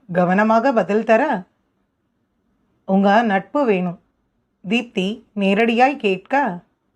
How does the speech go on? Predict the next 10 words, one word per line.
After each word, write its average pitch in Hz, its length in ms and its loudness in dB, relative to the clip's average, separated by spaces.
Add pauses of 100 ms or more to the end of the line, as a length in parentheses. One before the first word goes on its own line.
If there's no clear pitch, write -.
(720)
"நட்பா? 185 480 -2 (420)
ஏன் 220 220 2
நட்பு 311 460 0
உங்களுக்கு 285 380 0
எதுக்கு?" 240 420 -4 (1600)
ரொம்ப 180 440 0 (120)
ஷார்ப் 226 380 0
நீங்க. 202 420 -4 (720)
எனக்கு 190 640 0
மேகாவோட 202 520 0